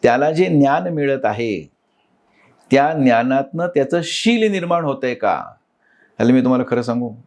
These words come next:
म्हणजे, माझा परत नवीन युवकांवर शंभर टक्के विश्वास आहे आणि श्रद्धा आहे. मगाशी दोन्ही शब्द मी वापरले. पण हल्ली व्यसनाधीनता वाढत चालली आहे, पण तितकंच वास्तव आहे.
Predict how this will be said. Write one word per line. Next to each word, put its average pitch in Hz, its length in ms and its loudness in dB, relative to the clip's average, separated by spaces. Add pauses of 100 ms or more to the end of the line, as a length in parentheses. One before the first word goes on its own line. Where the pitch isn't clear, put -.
(280)
म्हणजे, 92 140 0
माझा 90 260 2
परत 92 220 0 (380)
नवीन 117 420 2
युवकांवर 110 640 -2
शंभर 143 680 0
टक्के 170 420 -6
विश्वास 135 460 -2
आहे 131 80 2
आणि 127 80 -2
श्रद्धा 101 320 -2
आहे. 98 80 0
मगाशी 101 300 -4
दोन्ही 117 240 0
शब्द 107 180 -2
मी 107 140 -2
वापरले. 67 380 -6 (1200)
पण 120 100 2
हल्ली 117 220 0
व्यसनाधीनता 117 800 -2
वाढत 104 260 0
चालली 104 320 -2
आहे, 101 80 -2
पण 110 220 -8
तितकंच 110 260 -4
वास्तव 110 360 -4
आहे. 117 160 -10